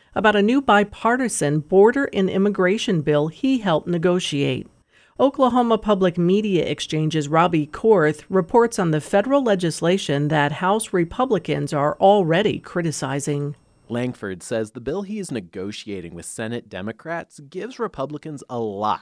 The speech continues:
Speaker 2: of what they want at the southern border. It tweaks asylum rules and expedites hearings, provides six hundred fifty million dollars to build a wall, and puts caps on the number of asylum seekers who can come into the country each week.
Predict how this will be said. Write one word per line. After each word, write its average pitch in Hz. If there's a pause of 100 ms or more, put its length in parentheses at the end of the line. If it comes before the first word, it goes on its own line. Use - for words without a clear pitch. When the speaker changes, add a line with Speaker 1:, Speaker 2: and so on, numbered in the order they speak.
(140)
Speaker 2:
of 110
what 113
they 143
want 110
at 104
the 120
southern 95
border. 123 (320)
It 107
tweaks 98
asylum 113
rules 113
and 104
expedites 110
hearings, 95 (300)
provides 95
six -
hundred 120
fifty 120
million 151
dollars 110
to 107
build 104
a 104
wall, 156 (340)
and 196
puts -
caps -
on 104
the 95
number 104
of 98
asylum 92
seekers 160
who 180
can 170
come 170
into 143
the 98
country 87
each 76
week. 131